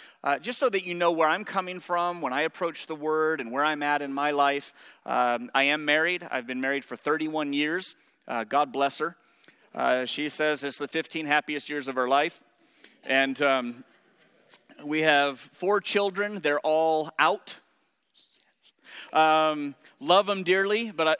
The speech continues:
but, you know, I've looked forward to this time in my li-, in life when we are empty nesters. Uh, we have our second and third grandchildren on the way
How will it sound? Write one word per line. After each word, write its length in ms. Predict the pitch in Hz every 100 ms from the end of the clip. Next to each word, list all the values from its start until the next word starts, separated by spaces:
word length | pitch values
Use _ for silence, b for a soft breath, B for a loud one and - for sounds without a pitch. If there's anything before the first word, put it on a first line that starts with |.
| 147
but, 240 | 143 151 165
you 80 |
know, 100 | 156
I've 140 | 165 156
looked 200 | 170 -
forward 560 | - 185 208 170 123
to 100 | -
this 220 | 123 120 -
time 400 | 131 117 107 110
in 100 | 110
my 220 | 113 113
li-, 60 | -
in 160 | 135 127
life 360 | 117 110 -
when 240 | 120 117 120
we 120 | 120
are 100 | 117
empty 320 | 135 131 131
nesters. 640 | 123 143 - 170 160 156 - B B
Uh, 220 | - 113 113
we 120 | 131
have 180 | 139 127
our 380 | 127 127 127 - B B
second 540 | - 180 175 185 185 -
and 340 | 156 160 156
third 380 | - 165 175 165
grandchildren 720 | 160 165 170 160 170 160 165
on 160 | 156 151
the 80 | 147
way 420 | 156 160 175